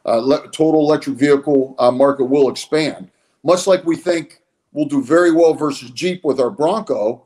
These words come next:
but we think the off-road imaged and capable part of the S U V market will expand as well, uh, with the, uh, with the introduction of the, of the three Broncos we're bringing to the market. So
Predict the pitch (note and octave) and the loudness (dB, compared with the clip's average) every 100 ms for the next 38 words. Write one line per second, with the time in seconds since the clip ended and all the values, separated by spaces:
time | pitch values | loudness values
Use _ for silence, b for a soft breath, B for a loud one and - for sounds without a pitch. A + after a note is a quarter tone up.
0 | _ _ - C3+ D3+ D3+ E3 C#3+ C#3 C#3 | _ _ -4 0 0 0 -2 0 0 0
1 | E3 E3+ D#3+ E3 D#3 D#3 D#3+ C#3 - B2+ | -2 -2 2 4 4 2 0 -2 -6 -4
2 | E3+ D3+ C#3 C#3+ C#3 D#3+ D3 D3 C#3 C#3 | 0 0 -2 -6 0 0 2 -2 -2 -6
3 | F3 A#3 E3+ - A2 F2+ G#2+ E3 - - | -10 -2 -2 -2 -8 -8 -8 -8 -12 -12
4 | G2 F2+ F#2+ A#2+ E3 F#2+ - B B B | -12 -12 -10 0 0 0 -6 B B B
5 | B B - A2+ A2+ A#2+ A#2 B2+ A#2 A2 | B B 0 2 2 0 -2 0 2 2
6 | G#2 A2+ A2+ C3 B2 - C3 B2 C3 A#2 | 0 -4 -4 -4 -4 -2 -2 -2 -2 -2
7 | G#2+ A2+ - A#2 A2 - C3 B2+ D#3 D3 | 0 -2 -2 -4 -4 -2 0 2 2 2
8 | A2+ B2+ C#3 B2+ A2+ G#2 G#2 G#2 G2 G2+ | 0 0 0 0 -2 -4 -6 -6 -6 -10
9 | - C3+ A#2 | 0 0 0